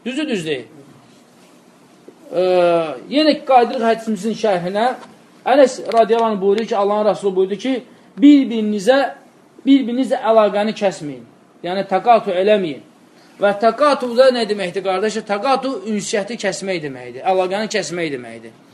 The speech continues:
Yəni, ticarət eləmə, əqiqə getmə, yasa getmə, toya getmə, ta-, təqatu bu deməkdir. Ha, bu təqatu da olub, e, Allahın Rasulunun sahabələrinə qarşı,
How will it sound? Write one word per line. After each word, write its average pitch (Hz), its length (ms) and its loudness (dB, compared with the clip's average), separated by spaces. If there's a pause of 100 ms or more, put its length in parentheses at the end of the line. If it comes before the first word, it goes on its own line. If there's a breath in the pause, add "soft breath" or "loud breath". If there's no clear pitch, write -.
(260 loud breath)
Yəni, 254 340 2 (280)
ticarət 180 640 0
eləmə, 165 480 -4 (440 loud breath)
əqiqə 160 460 -2
getmə, 165 480 -6
yasa 160 320 -6
getmə, 165 480 -8
toya 165 220 -2
getmə, 170 340 -8
ta-, 190 240 -2
təqatu 196 400 -2
bu 208 100 -4
deməkdir. 123 440 -6 (560 loud breath)
Ha, 226 100 0
bu 294 100 2
təqatu 269 540 2
da 240 40 -4
olub, 226 440 -2 (160)
e, 196 80 0 (640)
Allahın 214 440 -2
Rasulunun 214 400 -4
sahabələrinə 190 640 -4
qarşı, 196 440 2